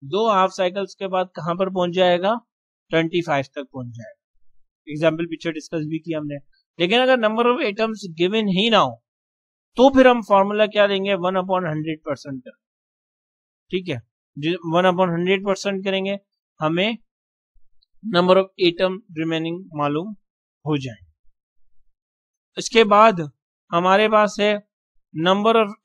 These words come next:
atoms decayed। number of atoms decay कितने हुए हैं, ये अगर हमने मालूम करना है, तो हमने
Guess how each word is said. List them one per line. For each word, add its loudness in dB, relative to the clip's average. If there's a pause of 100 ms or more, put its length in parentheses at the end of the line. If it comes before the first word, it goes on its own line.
atoms 2 (600)
decayed। 0 (960)
number 4
of 2
atoms -4 (440)
decay 0
कितने -2
हुए -4
हैं, -16 (1080)
ये 4
अगर 6
हमने 0
मालूम 0
करना -2
है, -8 (460)
तो 2
हमने 2